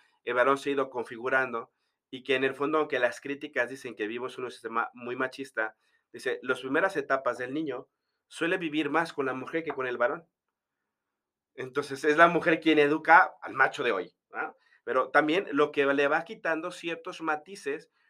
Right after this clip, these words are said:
propios de la masculinidad, como la virilidad, la resiliencia, la fortaleza, que luego ven todo tipo de agresividad como violencia, lo cancelan y le van quitando una cualidad, una propiedad propia de la masculinidad.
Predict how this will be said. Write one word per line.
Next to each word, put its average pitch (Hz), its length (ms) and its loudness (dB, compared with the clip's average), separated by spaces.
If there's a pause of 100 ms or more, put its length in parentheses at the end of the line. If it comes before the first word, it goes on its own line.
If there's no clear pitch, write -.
(160)
propios 175 400 2
de 160 100 2
la 143 100 6
masculinidad, 131 920 -2
como 117 240 -8
la 127 220 0
virilidad, 113 640 -4 (300)
la 123 200 2
resiliencia, 117 800 -6
la 110 180 0
fortaleza, 110 760 -8 (360)
que 165 100 -6
luego 202 280 0
ven 196 220 -2
todo 196 280 -6
tipo 160 240 -8
de 147 80 2
agresividad 147 640 -2
como 143 200 -6
violencia, 185 540 -6 (180)
lo 135 200 -2
cancelan 185 560 0
y 151 80 -4
le 156 100 -2
van 185 140 -2
quitando 202 520 -6 (280)
una 220 300 -4
cualidad, 170 640 6
una 170 280 -2
propiedad 147 420 -2
propia 156 320 -4
de 123 80 0
la 110 80 -2
masculinidad. 95 640 -12